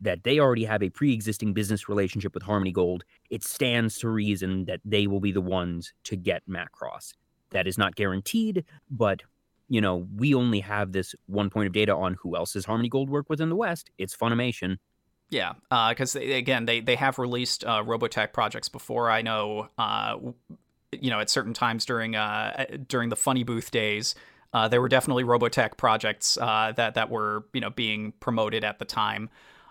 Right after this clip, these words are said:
Speaker 2: Um, and yeah, to, to, to that same point, you know, we also don't know how long it's gonna take, because we don't know if there already has been this kind of agreement made behind closed doors before the announcement even happened, or if they're still in
Speaker 1: Or if
Speaker 2: progress,
Speaker 1: now
Speaker 2: or
Speaker 1: that
Speaker 2: if they
Speaker 1: the,
Speaker 2: haven't
Speaker 1: now
Speaker 2: even
Speaker 1: that Harmony
Speaker 2: started
Speaker 1: Gold,
Speaker 2: yet.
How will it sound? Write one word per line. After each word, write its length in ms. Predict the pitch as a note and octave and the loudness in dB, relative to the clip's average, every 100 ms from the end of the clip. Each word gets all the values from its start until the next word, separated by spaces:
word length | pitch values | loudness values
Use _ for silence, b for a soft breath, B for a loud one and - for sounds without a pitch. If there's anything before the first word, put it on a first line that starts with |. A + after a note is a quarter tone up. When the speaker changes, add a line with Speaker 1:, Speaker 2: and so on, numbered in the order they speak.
| - | -4
Speaker 2:
Um, 640 | A#2 G#2 G2+ G#2 G#2 G#2+ - _ - | 0 2 2 -2 -4 -8 -10 _ -4
and 120 | C#3+ | 0
yeah, 140 | E3+ | 2
to, 220 | C3 D#3 - | 2 0 -4
to, 320 | - B2+ B2 | -4 -6 -6
to 120 | - | -4
that 140 | B2+ - | -4 -2
same 180 | B2 | -6
point, 260 | A2+ D3 G#2+ | -4 -6 -4
you 60 | A#2 | -4
know, 100 | A2 | -6
we 160 | A#2+ | -4
also 500 | A#2+ A#2+ B2+ A2 A2+ - A#2+ | -4 -2 -2 -2 -6 -12 -6
don't 240 | A#2+ A#2+ | -4 -4
know 240 | B2 A2 G#2+ | -4 -4 -4
how 160 | A#2 | -6
long 160 | A2 A2 | -6 -8
it's 100 | - | -6
gonna 120 | A2+ | -8
take, 220 | - A2 | -6 -8
because 260 | - A#2 - | -8 -12 -10
we 100 | A#2 | -8
don't 220 | A#2+ A2 | -6 -6
know 160 | A2+ A2 | -4 -6
if 100 | - | -4
there 160 | A2 | -4
already 240 | A2 A2 A2+ | -2 -4 -6
has 400 | - A#2 B2+ B2+ | -4 -4 -4 -4
been 420 | A#2+ G#2+ G#2+ C3+ b b _ | -6 -6 -10 -14 b b _
this 220 | B2 A#2+ | -6 -6
kind 180 | - A#2 | -4 -6
of 60 | |
agreement 420 | A2+ A#2 A#2 A2+ A#2 | -6 -6 -6 -6 -6
made 260 | A2+ A2 | -6 -4
behind 320 | A2 A2 A2 | -4 -4 -4
closed 320 | A2 A#2 A2 - | -4 -8 -6 -8
doors 260 | A2 A2+ | -8 -8
before 360 | - A2+ B2+ A#2 | -8 -10 -6 -6
the 120 | A2+ | -6
announcement 380 | G#2+ G#2+ - A2 | -8 -10 -10 -12
even 200 | G#2+ - | -12 -12
happened, 600 | - D#3+ - D#3+ D#3+ D#3+ | -4 -4 -2 -4 -2 -6
or 160 | A2+ G#2+ | -4 -6
if 100 | - | -6
they're 220 | G#2+ G#2 | -8 -8
still 540 | - - A#2 G#2 G#2 - | -8 -4 -4 -4 -8 -12
in 100 | G#2+ | -16
Speaker 1:
Or 20 | |
if 40 | G#2 | -8
Speaker 2:
progress, 460 | A2 E3 D3+ D3 G#2 | 0 2 2 0 0
Speaker 1:
now 100 | G#2+ | 2
Speaker 2:
or 20 | |
Speaker 1:
that 60 | B2+ | 0
Speaker 2:
if 60 | A#2+ | 0
they 60 | |
Speaker 1:
the, 40 | A#2+ | 2
Speaker 2:
haven't 160 | C#3+ G#2 | 4 4
Speaker 1:
now 40 | |
Speaker 2:
even 140 | D3 C3 | 0 0
Speaker 1:
that 60 | |
Harmony 200 | - G#3 | 2 2
Speaker 2:
started 220 | G#3 D#3+ B2+ | 2 2 2
Speaker 1:
Gold, 100 | C3+ | 4
Speaker 2:
yet. 220 | B2+ | 2